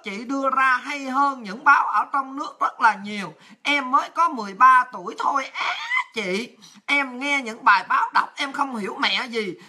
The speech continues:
Nhưng mà khi em lên nghe chương trình báo của chị em mừng lắm. Ờ, ừ, cảm ơn em. Cứ việc tiếp tục nghe em trai, nghe cái chương trình báo của chị. Trời đất ơi, nó phong tôi lên làm nhà báo rồi đó, nghe chưa? <laughs> Dễ thương quá à.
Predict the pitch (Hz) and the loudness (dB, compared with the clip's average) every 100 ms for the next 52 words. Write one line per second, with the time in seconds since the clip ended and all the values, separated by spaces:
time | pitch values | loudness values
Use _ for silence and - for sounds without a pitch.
0 | - 294 277 220 - 277 - 277 269 277 | -6 -2 2 0 0 -6 -4 -2 4 4
1 | 269 269 269 277 262 247 226 190 185 - | 4 -4 -6 -6 -4 -2 0 4 6 4
2 | - 269 240 202 214 277 262 240 220 196 | -4 -8 -4 -4 -2 -2 0 0 0 2
3 | 240 - - 202 202 196 175 _ _ _ | 2 0 4 6 6 4 -2 _ _ _
4 | 220 254 277 - 311 262 262 262 262 247 | -14 -12 -4 -2 2 2 0 -2 -4 -6
5 | 285 339 226 226 320 - 233 226 254 262 | -10 -4 -4 -2 -6 -2 -2 -2 -4 -4
6 | 262 247 254 254 262 254 262 285 262 247 | -2 2 2 2 -2 -6 -6 -6 -10 -2
7 | 214 202 220 - - 269 208 190 - 185 | -2 2 2 2 -2 -10 -8 -4 0 0
8 | 202 220 220 - 226 202 214 208 190 180 | 2 -2 0 -2 -2 -2 -6 -6 -6 -6
9 | 180 202 - 220 202 233 220 220 214 214 | -2 -2 -2 -8 -10 -10 -12 -10 -8 -8
10 | 170 - _ _ - 262 - - _ 185 | -8 -12 _ _ -6 -6 -6 -18 _ -20
11 | - 226 226 240 269 269 185 214 277 240 | -14 -12 -12 -14 -14 -10 -6 -4 -4 -4
12 | 233 233 247 214 | -6 -6 -4 -4